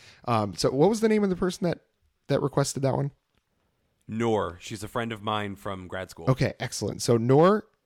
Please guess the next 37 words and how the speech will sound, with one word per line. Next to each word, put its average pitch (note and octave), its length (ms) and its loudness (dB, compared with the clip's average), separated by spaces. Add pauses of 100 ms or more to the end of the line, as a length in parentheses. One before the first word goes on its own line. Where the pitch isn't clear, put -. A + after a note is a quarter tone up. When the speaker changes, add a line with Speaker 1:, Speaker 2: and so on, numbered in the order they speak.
(220)
Speaker 1:
it's E3+ 200 2
coming D3 340 4 (800)
eventually. C3 560 4 (160)
<laughs> - 0 - (720)
You E3 160 2
know, C3+ 220 6 (440)
we C3 80 -2
got D3 120 6
held E3+ 260 4
up D#3+ 160 2
by, C3+ 240 6
by C3 220 4
the D3+ 80 4
boss, B2+ 340 2
by A#2+ 160 2
Bruce B2+ 260 -2
Springsteen, B2 680 -4
um, A2 220 2
and G#2+ 80 -2
then A2+ 120 0
held A#2+ 220 2
up A#2 100 4
by A2+ 200 0 (140)
my A#2 220 -2
own A#2+ 80 0
stupidity A2+ 640 0
on A#2 140 -2
this A2 220 -2
one. G#2+ 200 -2 (340)
Um, G#2 360 0 (100)
but, B2 140 4
uh, A2+ 80 4 (100)
the A#2 140 2
album E3+ 320 4
is E3+ 100 2
coming. A#2 400 -2
That A#2 220 0